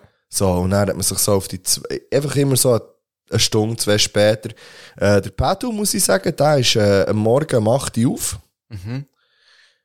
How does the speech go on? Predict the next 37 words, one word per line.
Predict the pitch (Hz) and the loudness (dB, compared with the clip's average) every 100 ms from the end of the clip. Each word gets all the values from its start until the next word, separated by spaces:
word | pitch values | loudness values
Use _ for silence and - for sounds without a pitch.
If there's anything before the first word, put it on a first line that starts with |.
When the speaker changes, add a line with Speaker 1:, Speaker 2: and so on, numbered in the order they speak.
| _ _ _ | _ _ _
Speaker 1:
Er | 120 | 0
ist | 120 113 | 2 2
aber | 104 113 | 2 2
auch | 123 | 2
der | 110 123 | 4 4
Erste, | - | 2
der | 107 | 0
im | 104 | 2
Bett | 104 120 - | 2 2 0
war, | - - 139 113 | -2 0 0 0
und | 104 | -2
zwar | 107 110 113 | 0 2 2
häufig | 120 127 - 117 | 0 -2 -2 -2
sturzbetrunken, | - 127 - - - 113 165 202 175 | 2 0 0 -4 0 0 0 -2 0
weil | 117 | 0
er | |
gar | - 117 | 2 0
nicht | 120 120 | 0 0
gewusst, | 113 117 | 0 0
dass | 95 | -4
er | - | -6
zum | 90 | -6
Beispiel | 98 - 90 | -6 -4 -6
über | - | -4
einen | 90 | -2
Mittelaltermarkt | 120 131 - 123 117 117 117 117 113 113 - | 0 -2 0 2 2 0 -2 -2 0 -2 -4
gelaufen | 107 107 107 - 104 | -4 -4 -4 -6 -4
ist | 98 | -4
und | - - | -2 0
so. | 95 | 0
Das | - | 0
hat | 92 | 0
er | - | -2
einfach | 101 | 0
alles | 104 - | 0 0
vergessen. | - - 98 127 131 - | -2 -6 -2 0 -2 -2
Speaker 2:
<laughs> | 139 | -4